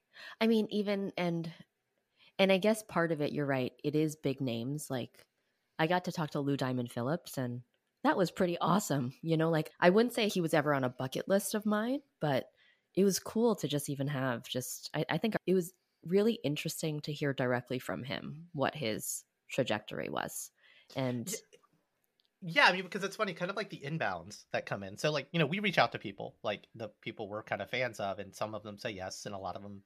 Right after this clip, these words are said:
Speaker 2: ignore us or say no.
Speaker 1: Right.
Speaker 2: But then <laughs> we're on, I guarantee, like, look, I have a P R agency at my day job. It's, like, C M O of a startup. And, th-, you know, they're pitching us to trade pubs,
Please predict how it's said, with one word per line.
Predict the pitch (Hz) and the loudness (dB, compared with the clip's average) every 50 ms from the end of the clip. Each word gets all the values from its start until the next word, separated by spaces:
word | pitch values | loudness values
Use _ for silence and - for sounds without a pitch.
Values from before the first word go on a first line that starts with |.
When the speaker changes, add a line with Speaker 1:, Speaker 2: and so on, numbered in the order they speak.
| _ - | _ -16
Speaker 2:
ignore | 123 - - 98 98 98 | -14 -12 -10 -8 -6 -6
us | 101 104 - - | -6 -6 -8 -10
or | 104 | -10
say | - 113 98 92 | -10 -10 -10 -8
no. | 131 139 120 95 98 | -6 -6 -6 -4 -2
Speaker 1:
Right. | 160 151 135 135 135 - - - _ _ _ _ _ | -2 -2 -2 -2 -4 -8 -12 -20 _ _ _ _ _
Speaker 2:
But | - 139 - | -2 -2 0
then | - 151 170 165 147 143 135 120 - _ - - - - - _ _ _ _ _ _ _ _ - | 0 0 0 0 -2 -4 -8 -14 -16 _ -18 -18 -18 -18 -20 _ _ _ _ _ _ _ _ -12
<laughs> | 220 240 220 156 - | -10 -10 -10 -8 -2
we're | - 165 185 | 2 2 4
on, | 220 262 269 - | 4 2 0 0
I | 147 156 | -2 0
guarantee, | - 196 180 202 196 160 - 143 101 | 2 2 2 2 0 -2 -4 -4 -4
like, | 123 131 - - | -2 -4 0 0
look, | 175 139 - - - - | -2 -2 -2 -6 0 8
I | 139 156 175 | 8 10 10
have | 170 160 156 151 | 10 8 6 6
a | 143 156 | 2 -4
P | - 160 143 | -4 -4 -2
R | 127 123 98 | -2 -2 -4
agency | 95 98 95 - - - - 92 - | -8 -10 -12 -16 -16 -16 -16 -10 -8
at | 123 123 - - | -6 -6 -6 -8
my | 110 98 | -10 -10
day | - 117 110 | -10 -10 -10
job. | - 110 92 92 87 | -10 -10 -12 -12 -14
It's, | 104 - - | -16 -16 -16
like, | 95 - - | -16 -14 -12
C | - 139 | -12 -10
M | 127 117 | -10 -10
O | 110 110 | -10 -12
of | 101 | -12
a | 101 | -14
startup. | - - 113 113 104 87 85 - - - - - - - _ _ _ _ | -10 -10 -10 -8 -8 -12 -14 -16 -18 -20 -20 -20 -20 -20 _ _ _ _
And, | 147 139 135 135 127 123 123 123 120 - _ _ _ _ _ _ _ _ _ _ _ _ _ _ _ _ _ _ _ - | 0 2 2 4 2 0 -2 -6 -10 -16 _ _ _ _ _ _ _ _ _ _ _ _ _ _ _ _ _ _ _ -16
th-, | 185 180 - | -16 -12 -4
you | 220 240 233 | -2 4 4
know, | 190 | 6
they're | 170 170 165 | 6 6 4
pitching | 170 185 165 - 170 156 | 2 -2 -2 -2 -4 -6
us | 147 - | -6 -8
to | - 135 | -12 -4
trade | - - 175 165 156 - | 2 2 2 2 2 0
pubs, | - 123 113 110 110 117 - - - - | -2 -2 -2 -2 -2 -6 -10 -18 -20 -20